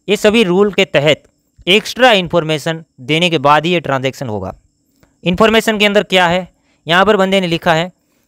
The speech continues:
कि भाई मतलब हायर वैल्यू का ट्रांजैक्शन करोगे तो आपके ट्रस्ट वॉलेट और प्राइवेट वॉलेट की आइडेंटिटी रिवील करनी पड़ेगी।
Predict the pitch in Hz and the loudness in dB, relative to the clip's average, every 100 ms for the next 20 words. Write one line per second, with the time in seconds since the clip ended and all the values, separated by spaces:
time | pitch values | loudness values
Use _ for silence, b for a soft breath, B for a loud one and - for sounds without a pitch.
0 | _ - 226 196 202 233 247 - 165 170 | _ 0 2 2 0 2 2 0 -4 0
1 | 226 233 220 220 214 190 185 180 - 180 | 2 2 2 2 0 0 -2 -4 -6 -8
2 | 156 151 147 175 180 156 151 151 170 185 | -2 -2 0 -4 0 0 0 -4 0 0
3 | - 160 175 156 143 143 160 147 139 135 | 0 0 0 0 0 2 2 0 -4 -4
4 | 175 - 135 143 151 143 180 120 127 151 | -8 -4 -2 -2 -4 -4 -6 -4 -4 -6
5 | - 110 120 - 104 98 82 101 | -6 -8 -8 -8 -8 -8 -10 -14